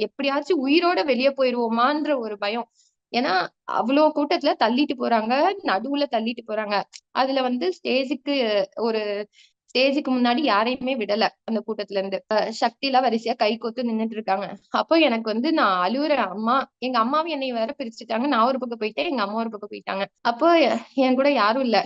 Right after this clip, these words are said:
நான் வந்து அழுவுறேன், "அம்மா, எப்படியாவது என்னைய வந்து இங்க இருந்து உயிரோட கூட்டிட்டு போயிருமான்னு" எனக்கு அந்த அளவுக்கு மூச்சு முட்டுது, பயமாயிடுச்சு. அப்போ திடீர்னு வந்து என்னாச்சுன்னா, யாரோ ஒரு சக்தி, அவங்க யாருன்னே எங்களுக்கு தெரியாது.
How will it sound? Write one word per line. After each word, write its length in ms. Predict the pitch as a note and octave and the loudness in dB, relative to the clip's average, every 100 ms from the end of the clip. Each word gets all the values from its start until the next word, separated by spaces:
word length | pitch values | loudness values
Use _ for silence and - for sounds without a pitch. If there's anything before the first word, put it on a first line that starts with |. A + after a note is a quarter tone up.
| - | -2
நான் 240 | B3 A#3 | -4 -2
வந்து 240 | A3 A#3+ C#4+ | 0 0 0
அழுவுறேன், 420 | - C#4 D4+ A#3+ | 0 0 0 0
"அம்மா, 240 | G3+ G#3 | -2 -2
எப்படியாவது 580 | B3+ A#3+ - A3+ B3 C4 | -2 -4 -6 -2 0 2
என்னைய 260 | C#4+ B3+ B3 | 0 0 -2
வந்து 220 | A3 A#3+ | -4 -6
இங்க 200 | C4 A3+ | -6 -6
இருந்து 320 | A3 A#3 B3 | -6 -4 -4
உயிரோட 380 | A3 A#3 A#3 C4 - _ _ _ C4 | -4 -2 -2 -4 -8 _ _ _ -8
கூட்டிட்டு 260 | C4 B3 | -6 -4
போயிருமான்னு" 340 | A3 G#3 A3+ B3 | -6 -2 0 0
எனக்கு 260 | A3+ G#3 | 0 0
அந்த 200 | G#3 A3+ | 0 0
அளவுக்கு 260 | A#3+ C4 B3+ | 0 0 -2
மூச்சு 340 | A#3 A#3 A#3 | -4 -4 -6
முட்டுது, 220 | A#3 A3 A#3+ | -4 -4 0
பயமாயிடுச்சு. 640 | G3 G#3+ B3 G#3+ F#3+ - - _ - - _ _ | 0 0 0 -2 -4 -12 -18 _ -20 -20 _ _
அப்போ 300 | - A3 C#4+ E4+ D4+ G3 F3+ F3+ F3 - B3 | -2 0 4 6 8 8 6 4 -4 -10 -2
திடீர்னு 420 | C4+ C4+ C#4+ E4 | 2 4 4 4
வந்து 220 | E4+ B3 C#4+ | 4 4 2
என்னாச்சுன்னா, 760 | A#3+ C4 B3 - B3+ G4+ E4 F3+ _ _ | 2 0 -4 -4 -4 0 0 -2 _ _
யாரோ 400 | A3 C4+ A#3 C#4 | -2 2 4 2
ஒரு 160 | D#4+ D4+ | 0 -2
சக்தி, 420 | G3 - G#3 G3+ _ - D4+ - _ _ | -6 -8 -10 -10 _ -12 -12 -14 _ _
அவங்க 420 | - A#3 A3+ A3 | -2 0 2 2
யாருன்னே 360 | G3+ A#3+ D4 C#4+ | 4 4 2 0
எங்களுக்கு 280 | D#4+ B3+ A3+ | 0 -2 -4
தெரியாது. 600 | G#3 A3 B3 A#3 C#4 G4 | -4 0 0 0 -2 -6